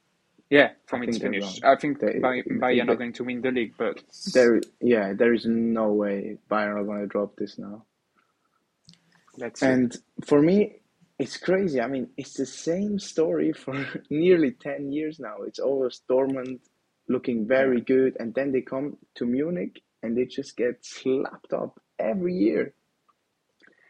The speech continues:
Speaker 2: And
Speaker 1: Yeah, but
Speaker 2: it's, it's crazy. It's the same story every year. It is. <laughs>
Speaker 1: Yeah, but
Speaker 2: Yeah,
Speaker 1: this
Speaker 2: so
Speaker 1: one
Speaker 2: something
Speaker 1: up
Speaker 2: like this.
Speaker 1: mo-, m-,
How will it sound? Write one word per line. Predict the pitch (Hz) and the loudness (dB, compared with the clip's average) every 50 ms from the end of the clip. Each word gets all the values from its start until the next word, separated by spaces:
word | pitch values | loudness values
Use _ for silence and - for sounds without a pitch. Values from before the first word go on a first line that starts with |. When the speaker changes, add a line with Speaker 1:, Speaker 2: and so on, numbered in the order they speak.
| _ - | _ -8
Speaker 2:
And | - 139 143 | -4 0 2
Speaker 1:
Yeah, | 139 | 2
but | 139 143 160 - | 4 4 4 4
Speaker 2:
it's, | 147 139 143 143 - - - - - | 2 2 0 -4 -10 -10 -12 -12 -14
it's | 135 - - | -14 -10 -6
crazy. | - 185 - 277 220 - 151 - - - | -4 -2 0 0 2 2 2 0 0 0
It's | - 180 - | -2 -2 -2
the | - 233 | -2 -4
same | - - 277 302 320 349 330 | -4 -2 -2 0 0 0 -2
story | - - 247 247 339 302 185 - | -2 0 0 2 2 2 2 0
every | 233 247 240 220 214 | 0 -2 0 0 0
year. | - - - - - | 0 0 -2 -4 -2
It | - 143 165 | 0 0 2
is. | 226 247 202 139 - - - - _ _ _ _ - | 2 0 0 -2 -4 -6 -20 -20 _ _ _ _ -6
<laughs> | - - 156 - _ _ _ - | -4 -4 -6 -6 _ _ _ 4
Speaker 1:
Yeah, | 143 160 | 6 6
but | 160 170 160 | 6 6 4
Speaker 2:
Yeah, | - - | 4 6
Speaker 1:
this | 180 185 - | 4 4 4
Speaker 2:
so | - - | 4 2
Speaker 1:
one | 147 143 | 2 4
Speaker 2:
something | 147 147 139 | 6 6 6
Speaker 1:
up | 139 | 6
Speaker 2:
like | 139 135 | 4 2
this. | 131 139 | 2 2
Speaker 1:
mo-, | 139 135 135 135 143 147 143 - - | 2 0 2 2 4 4 2 2 -2
m-, | 127 127 131 131 - | -6 -6 -6 -6 -6